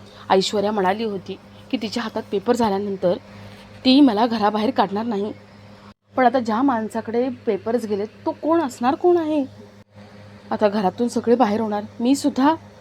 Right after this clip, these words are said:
काय करू? नको, नको, आता हे कोणाला काही सांगायला नको, नाहीतर सगळे मलाच वेठीला धरतील.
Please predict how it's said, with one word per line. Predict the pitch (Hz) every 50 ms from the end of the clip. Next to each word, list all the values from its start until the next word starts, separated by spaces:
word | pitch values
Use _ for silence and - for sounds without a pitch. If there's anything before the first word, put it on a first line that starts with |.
| - - - - - - - - - - - -
काय | 247 226 233
करू? | 269 - 262 233 226 226 226 - - - - - - - - -
नको, | - - - 214 202
नको, | 196 190 - 175 - - - - - - - - - -
आता | 196 - 214
हे | 202 202 190
कोणाला | 196 - 202 190 196 226
काही | - - 190 175 175 180 185 226
सांगायला | - 247 196 190 190 196 196
नको, | 196 - - 190 - - - - - -
नाहीतर | - 180 175 - 214
सगळे | - 226 202 208 240
मलाच | 247 226 196 202 247 247 254
वेठीला | 233 220 214 214 220 220
धरतील. | 208 202 185 175 - 208 208